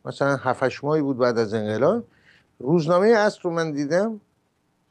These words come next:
همین کیهانی که بود که همچنان در دست توده‌ای‌ها و حزب توده بود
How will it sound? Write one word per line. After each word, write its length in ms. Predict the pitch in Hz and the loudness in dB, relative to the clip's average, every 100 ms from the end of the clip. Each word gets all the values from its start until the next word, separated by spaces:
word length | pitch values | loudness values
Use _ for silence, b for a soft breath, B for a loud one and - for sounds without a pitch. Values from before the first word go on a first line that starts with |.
| _ _ | _ _
همین 280 | - 160 160 | -2 0 -2
کیهانی 520 | - 143 127 151 156 | 0 2 2 0 -2
که 160 | 147 147 | -4 -6
بود 200 | 135 147 | -4 -4
که 120 | 147 | -2
همچنان 640 | 127 135 123 151 151 175 | -2 -2 -2 0 2 2
در 140 | 156 131 | 2 0
دست 340 | 117 113 - | 0 -4 -6
توده‌ای‌ها 720 | 104 - 104 110 101 113 143 170 | -14 -12 -4 -2 0 2 2 2
و 60 | 113 | 0
حزب 240 | 104 101 | 0 -6
توده 340 | 98 104 92 | -8 -8 -6
بود 380 | 92 113 180 - | -4 -4 -8 -12